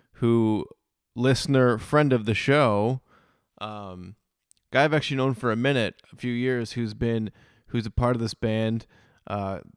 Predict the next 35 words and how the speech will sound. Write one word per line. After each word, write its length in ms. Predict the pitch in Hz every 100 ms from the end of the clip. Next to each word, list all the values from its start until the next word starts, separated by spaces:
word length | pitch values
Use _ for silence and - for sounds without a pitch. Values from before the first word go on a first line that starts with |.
| -
name 260 | 131 135 131
of 60 |
the 80 | 120
band 300 | 107 120 123
is 80 | 107
called 340 | - 107 101
Walking 360 | 101 107 - 120
Apollo. 720 | 87 - 110 120 107 98 98
I 120 | 87
believe 500 | 101 107 123 156 117
they 120 | 104
are 100 | 101
based 400 | 101 104 101 95
out 200 | 87 98
of 300 | 98 98 90 -
Texas. 760 | 131 123 - 92 90 120 - _ - _ _
Uh, 400 | - 104 104 101
they 100 | 85
have 100 | 117
an 60 | 110
album 260 | 85 110 117
that 120 | 95
just 200 | 117 113
came 200 | 123 113
out 380 | 104 101 98 - _ _ _ _ _ _ _ _ _ _ _ -
New 160 | 123 139
Year's 300 | 135 117 101
Day, 500 | 107 107 98 104 123 _ - -
January 540 | 120 113 110 104 95
first, 420 | 90 104 98 92 -
of 260 | 98 87
course, 340 | - 92 92 -
of 260 | 143 131
this 260 | 107 104 -
year. 400 | 101 98 120 147